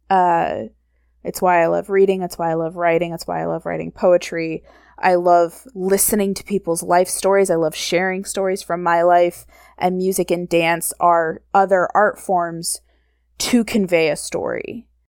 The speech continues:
And it is very just integral. So even though I'm not actively doing music right now, I am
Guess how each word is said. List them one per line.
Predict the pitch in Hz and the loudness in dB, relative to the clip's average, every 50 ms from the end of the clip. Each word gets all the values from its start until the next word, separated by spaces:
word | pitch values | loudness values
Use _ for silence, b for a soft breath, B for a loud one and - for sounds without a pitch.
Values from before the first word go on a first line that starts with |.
| _ _ _ _ - | _ _ _ _ -6
And | - 208 | -4 -2
it | 190 180 | -2 -2
is | 175 175 185 | -4 -6 -6
very | 175 185 185 185 190 185 185 185 180 180 175 175 175 175 180 180 _ _ _ _ _ | -2 2 4 4 4 4 4 4 4 4 2 0 -2 -4 -8 -10 _ _ _ _ _
just | - 202 196 - - - | -2 -2 -2 -2 -2 -2
integral. | - 214 208 202 196 190 190 180 165 156 - 170 180 202 208 _ _ _ _ _ _ _ _ - | 0 0 2 2 0 -2 -2 -2 -2 -2 -2 -2 -4 -8 -10 _ _ _ _ _ _ _ _ -4
So | - - 190 185 | 0 4 4 6
even | 185 185 190 190 | 4 4 2 2
though | 190 190 | 4 4
I'm | 185 185 196 | 4 4 4
not | 196 180 180 196 - _ _ _ - | 2 2 2 0 -4 _ _ _ 0
actively | 185 196 208 - - - - 214 202 - 196 214 208 | 0 2 0 0 -4 -4 -2 -2 -2 0 -2 -2 -2
doing | 185 208 202 196 196 190 190 | 0 2 2 4 4 2 0
music | 190 196 202 196 190 190 185 - | 0 0 0 0 0 0 0 2
right | 185 175 160 - | 2 2 2 2
now, | 175 170 170 170 165 - | 2 2 2 2 2 2
I | - 175 170 | 2 2 0
am | 170 170 170 175 | 0 -4 -6 -12